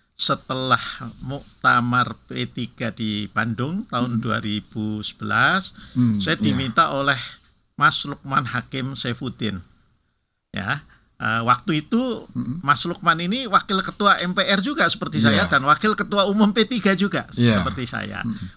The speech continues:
Speaker 1: Melalui, eh, senior saya Pak Soleh Amin.
Speaker 2: Hmm.
Speaker 1: Ya. Nah,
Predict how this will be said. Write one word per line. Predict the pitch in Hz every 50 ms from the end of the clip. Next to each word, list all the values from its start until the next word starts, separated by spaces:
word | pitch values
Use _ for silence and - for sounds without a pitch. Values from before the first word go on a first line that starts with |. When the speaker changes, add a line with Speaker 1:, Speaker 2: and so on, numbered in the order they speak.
| - -
Speaker 1:
Melalui, | 131 135 143 143 139 135 131 131 131 131 127 127 139 147 160 175 180 180 180 180 180 180 180 185 - - - _ _ _ _
eh, | - - 117 120 120 120 123
senior | 120 - - 135 131 135 135 131 127
saya | 123 - 131 117 117 127 143 165 165
Pak | - 143 143 143 143 -
Soleh | - - 131 120 123 131 131 123 - - - _
Amin. | - 101 110 117 120 120 117 104 90 80 78 - - _
Speaker 2:
Hmm. | - 113 113 107
Speaker 1:
Ya. | 104 98 92 117 160 - - - - - - - _ _ _ _ _
Nah, | - 120 120 127 127 127 127 123 113 107 104 95